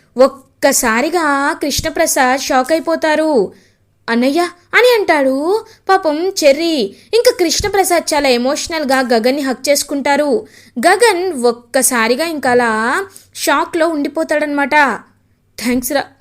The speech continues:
నేను నీకు ఎంతో, ఎంతో అన్యాయం చేశానురా. నేను చేసిన పాపం వల్లే ఇవాళ నేను రోడ్డు మీద పడ్డానురా. కానీ నువ్వు మమ్మల్ని చూసి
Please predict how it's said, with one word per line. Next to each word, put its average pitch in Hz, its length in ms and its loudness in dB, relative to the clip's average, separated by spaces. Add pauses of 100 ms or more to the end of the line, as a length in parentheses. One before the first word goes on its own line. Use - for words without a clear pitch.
(400)
నేను 294 280 2
నీకు 302 240 -2
ఎంతో, 269 460 0 (400)
ఎంతో 339 400 2
అన్యాయం 403 300 2
చేశానురా. 339 520 2 (500)
నేను 269 360 4
చేసిన 311 240 0
పాపం 302 400 0
వల్లే 311 300 0 (440)
ఇవాళ 440 260 6
నేను 453 220 4
రోడ్డు 349 320 6
మీద 480 220 2
పడ్డానురా. 330 520 2 (480)
కానీ 285 360 2 (480)
నువ్వు 440 200 6
మమ్మల్ని 330 420 0 (100)
చూసి 320 340 0